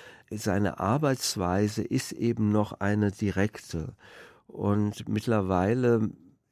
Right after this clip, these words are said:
ist natürlich, äh, die mediale Welt so in den Vordergrund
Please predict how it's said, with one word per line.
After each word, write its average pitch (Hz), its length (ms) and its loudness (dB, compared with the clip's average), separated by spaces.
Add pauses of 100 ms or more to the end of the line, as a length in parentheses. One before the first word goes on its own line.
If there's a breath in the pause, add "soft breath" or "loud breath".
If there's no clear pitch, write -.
(180)
ist - 220 -8
natürlich, 107 800 0
äh, 101 180 0
die 95 440 0 (300 loud breath)
mediale 101 640 2
Welt 95 260 2
so 113 380 0
in 104 220 -2
den 95 180 0
Vordergrund 104 1080 -4